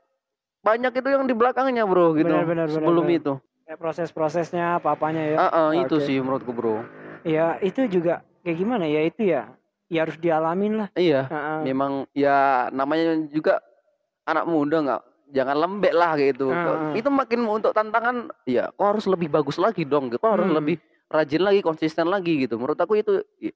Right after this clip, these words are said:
Speaker 1: ya udah itu biasa gitu.
Speaker 2: Heeh.
Speaker 1: Nah, tuntutan yang udah is-, akan menjadi keren itu, nah itu,
Speaker 2: Nah,
Speaker 1: itu
Speaker 2: iya.
Speaker 1: dia yang menguras otak, Bu. Makin, menurutku lebih enak memulai daripada mempertahankan.
Speaker 2: Iya, iya.
Speaker 1: Nah, itu.
Speaker 2: Oke, oke. Kalau disuruh ngomong sama diri sendiri,
Speaker 1: Iya.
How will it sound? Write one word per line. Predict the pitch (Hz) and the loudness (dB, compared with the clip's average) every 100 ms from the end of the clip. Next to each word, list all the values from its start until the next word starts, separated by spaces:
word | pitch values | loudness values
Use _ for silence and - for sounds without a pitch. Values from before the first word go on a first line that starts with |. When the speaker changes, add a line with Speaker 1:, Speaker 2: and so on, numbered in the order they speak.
| _ | _
Speaker 1:
ya | - 190 | -2 -2
udah | 240 170 | 0 -2
itu | 160 170 | -2 -2
biasa | 131 98 127 - 104 - | -4 -6 -6 -14 -20 -10
gitu. | 170 151 147 151 | -8 -8 -10 -14
Speaker 2:
Heeh. | _ 135 - | _ -20 -6
Speaker 1:
Nah, | 143 | -4
tuntutan | 147 170 170 170 | -2 -2 0 0
yang | 175 175 170 170 | 2 0 -2 -2
udah | 165 165 180 170 - _ _ _ _ | -2 0 0 -2 -8 _ _ _ _
is-, | 160 165 - _ | -10 -8 -12 _
akan | 147 - 175 | -4 -2 -4
menjadi | 175 170 175 | -2 0 0
keren | 196 185 | 2 0
itu, | 226 220 180 151 | 0 0 0 0
nah | 156 151 143 131 127 | 0 2 2 0 -2
itu, | 131 185 160 | -4 -6 -4
Speaker 2:
Nah, | 165 165 | -4 -2
Speaker 1:
itu | 151 143 | -2 -2
Speaker 2:
iya. | 226 | 2
Speaker 1:
dia | 254 | 2
yang | 233 | 4
menguras | 185 170 165 160 | 2 0 0 0
otak, | 147 135 | -2 -2
Bu. | 139 | -2
Makin, | 151 160 180 - _ _ _ _ | -2 -4 -8 -12 _ _ _ _
menurutku | 190 247 247 | -2 -2 2
lebih | 269 220 208 | 0 4 2
enak | 226 101 _ _ | 2 -4 _ _
memulai | - 214 233 175 170 170 | -8 -4 0 2 2 2
daripada | 139 143 143 143 | 0 0 2 2
mempertahankan. | 143 143 143 135 123 117 95 101 104 _ - | 0 -2 -2 -2 -4 -6 -10 -12 -12 _ -10
Speaker 2:
Iya, | 151 151 | -6 -4
iya. | 139 | -2
Speaker 1:
Nah, | 117 | -4
itu. | 110 185 190 | -2 -4 -4
Speaker 2:
Oke, | - - 156 147 | -8 -10 -8 -8
oke. | - 139 135 _ | -10 -14 -14 _
Kalau | - 165 160 | -4 -4 -4
disuruh | 175 170 180 175 | -6 -2 0 0
ngomong | 175 165 165 160 | 0 -2 -4 -4
sama | 151 147 139 | -6 -4 -4
diri | 143 147 | -4 -2
sendiri, | 147 143 143 139 139 | -4 -4 -2 -4 -6
Speaker 1:
Iya. | 135 117 104 | -10 -10 -10